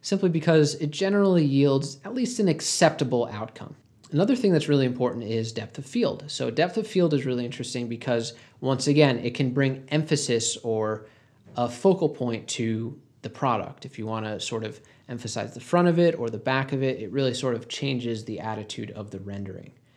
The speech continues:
and it sort of gives it that focal point. Light temperature is also really important. So you can change these. Right now they have sort of a bluish hue to them, but, you know, you could do something that's maybe a bit warmer.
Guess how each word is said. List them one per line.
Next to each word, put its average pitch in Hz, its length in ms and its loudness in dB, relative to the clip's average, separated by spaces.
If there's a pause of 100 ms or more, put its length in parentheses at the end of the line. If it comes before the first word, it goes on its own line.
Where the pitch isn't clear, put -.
(160)
and 117 140 -6
it 110 180 -8
sort 127 180 0
of 113 160 -6
gives 127 280 2
it 117 100 -8
that 107 260 -6
focal 131 280 -2
point. - 300 -14 (440)
Light 175 400 6
temperature 127 560 2
is 117 100 2
also 151 300 4
really 104 280 -4
important. - 560 -10
So 117 500 0 (240)
you 156 140 2
can 156 140 2
change 151 440 6
these. 139 500 4
Right 160 180 8
now 156 220 6
they 143 80 4
have 135 180 4
sort 143 220 4
of 123 140 4
a 120 60 2
bluish 123 640 2
hue 123 240 -2
to 139 120 -2
them, 160 300 2
but, 113 220 4 (320)
you 156 100 2
know, 151 120 8
you 143 160 8
could 139 120 2
do 139 120 6
something 143 280 2
that's 131 200 -2
maybe 123 280 0
a 110 40 0
bit 113 240 -4
warmer. 147 680 4